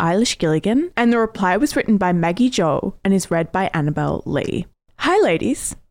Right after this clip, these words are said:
I am hoping you can help me out with this dilemma, as it's been getting progressively worse over the last five years.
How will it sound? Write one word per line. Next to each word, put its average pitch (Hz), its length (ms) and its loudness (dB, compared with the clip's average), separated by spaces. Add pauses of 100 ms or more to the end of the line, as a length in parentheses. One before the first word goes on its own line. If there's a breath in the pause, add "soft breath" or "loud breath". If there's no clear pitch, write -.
I 240 80 2
am 240 100 4
hoping 262 380 2
you 302 80 4
can 254 140 2
help 208 260 0
me 262 100 2
out 170 240 0
with 175 120 -2
this - 180 -4
dilemma, 160 580 0
as 208 140 0
it's - 140 -6
been 214 220 4
getting 202 320 2
progressively 208 680 0
worse 175 480 0
over 185 180 2
the 190 140 0
last 151 380 0
five 156 260 -2
years. - 540 -6